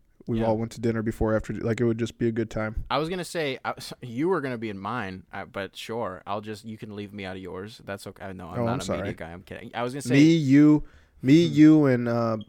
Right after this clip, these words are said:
Speaker 1: uh, Luke Cornett.
Speaker 2: Uh, I would, I would stand you guys up. I'm
Speaker 1: You
Speaker 2: good.
Speaker 1: would stand
Speaker 2: I'm
Speaker 1: us
Speaker 2: not
Speaker 1: up,
Speaker 2: interested.
Speaker 1: my ass.
Speaker 2: I was gonna say, uh, it was you, Bomani, and,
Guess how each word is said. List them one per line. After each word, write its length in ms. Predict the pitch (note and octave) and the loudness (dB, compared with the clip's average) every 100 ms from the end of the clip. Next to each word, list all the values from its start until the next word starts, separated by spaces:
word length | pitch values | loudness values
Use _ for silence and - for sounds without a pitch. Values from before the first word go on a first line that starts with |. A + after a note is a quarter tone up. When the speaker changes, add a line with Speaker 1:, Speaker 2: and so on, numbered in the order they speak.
| _ _ _ _ _ _ _ _ - - _ B2 | _ _ _ _ _ _ _ _ -20 -20 _ 0
Speaker 1:
uh, 220 | A2+ A2 | 2 2
Luke 260 | A#2 C3 - | 2 0 2
Cornett. 360 | B2 A#2 A2 - - - - - - - - | 0 2 0 -2 -10 -12 -12 -18 -16 -14 -14
Speaker 2:
Uh, 320 | F#2+ G2+ G2+ G2 - - | -12 -12 -12 -14 -20 -10
I 180 | G2+ A2+ | -4 -4
would, 200 | A2 G2 _ _ _ _ | -4 -8 _ _ _ _
I 120 | G2 G#2+ | -4 -4
would 120 | G2+ | -6
stand 300 | - G2+ F#2 | -10 -10 -8
you 80 | F2+ | -10
guys 200 | F2+ F#2 | -12 -10
up. 220 | F2+ - - - - _ _ _ _ _ _ _ _ _ _ _ _ _ _ | -10 -10 -14 -16 -20 _ _ _ _ _ _ _ _ _ _ _ _ _ _
I'm 100 | G#2+ | -10
Speaker 1:
You 60 | A2 | -2
Speaker 2:
good. 120 | B2+ | 4
Speaker 1:
would 100 | - | 4
stand 280 | - - A#2 | 4 0 0
Speaker 2:
I'm 180 | G#2+ A2 | 0 -2
Speaker 1:
us 60 | G#2 | -2
Speaker 2:
not 100 | A2 | -2
Speaker 1:
up, 60 | |
Speaker 2:
interested. 220 | A2 B2 A#2 | -4 -4 -4
Speaker 1:
my 60 | |
ass. 320 | A2 A#2 A#2 G#2+ | -2 -2 -2 0
Speaker 2:
I 80 | C#3+ | 0
was 180 | D#3+ | 0
gonna 160 | D#3+ D#3 | -4 -6
say, 460 | - D3 C3+ B2+ - - | -4 -2 -2 -2 -6 -10
uh, 80 | A2+ | -8
it 80 | B2 | -6
was 180 | A#2+ A2 | -6 -8
you, 440 | A#2 C#3 D3+ D#3 C3 | -6 -4 -4 -4 -4
Bomani, 720 | A#2+ A2 G#2+ A2 A2+ A2+ G#2+ - | -4 -2 -2 -2 -4 -6 -8 -10
and, 500 | G#2 G2+ G2 G2 | -8 -6 -8 -10